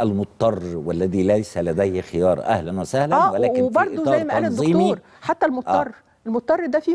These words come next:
Speaker 2: منظمات بترعاه.
Speaker 1: أيوة.
Speaker 2: ليه ما نستغلش الباب ده؟ يعني إحنا ليه مستغنيين قوي كده؟
Speaker 1: طبعا، وإحنا حاميين أوروبا من،
Speaker 2: آه،
Speaker 1: آه،
Speaker 2: من
Speaker 1: هجرة.
Speaker 2: طوفان، من طوفان.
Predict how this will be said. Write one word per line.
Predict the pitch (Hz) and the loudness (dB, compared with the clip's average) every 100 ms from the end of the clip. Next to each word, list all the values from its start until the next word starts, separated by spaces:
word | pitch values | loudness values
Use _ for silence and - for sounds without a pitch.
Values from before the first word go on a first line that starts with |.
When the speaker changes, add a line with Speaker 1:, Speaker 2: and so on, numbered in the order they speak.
| 311 | 0
Speaker 2:
منظمات | 285 247 247 311 | 0 0 0 0
بترعاه. | 247 220 202 247 214 - _ - | -2 -2 0 0 -2 -10 _ -6
Speaker 1:
أيوة. | 180 185 | 0 2
Speaker 2:
ليه | 330 | 2
ما | 302 | 0
نستغلش | - 269 320 302 240 | 0 -2 -2 -2 -4
الباب | 226 262 | -2 -2
ده؟ | 233 254 _ _ _ _ _ _ _ _ | -2 -4 _ _ _ _ _ _ _ _
يعني | 185 208 196 - | -2 0 0 -2
إحنا | 262 247 | 0 2
ليه | 285 | 2
مستغنيين | - 247 226 269 262 | 0 0 0 0 -2
قوي | 240 220 | -2 -2
كده؟ | 233 117 | 0 2
Speaker 1:
طبعا، | 98 85 | 2 -2
وإحنا | 104 104 107 | -4 -2 -2
حاميين | 101 113 147 135 | -2 0 0 0
أوروبا | 113 123 113 98 | 0 0 0 0
من، | 92 90 90 87 | 0 -2 -2 0
Speaker 2:
آه، | 85 311 415 | 2 2 2
Speaker 1:
آه، | |
Speaker 2:
من | 294 - | -2 -4
Speaker 1:
هجرة. | 240 | -2
Speaker 2:
طوفان، | 285 240 330 330 170 170 254 | 0 0 2 2 -2 -4 -4
من | 294 | -2
طوفان. | 302 370 415 | -2 0 0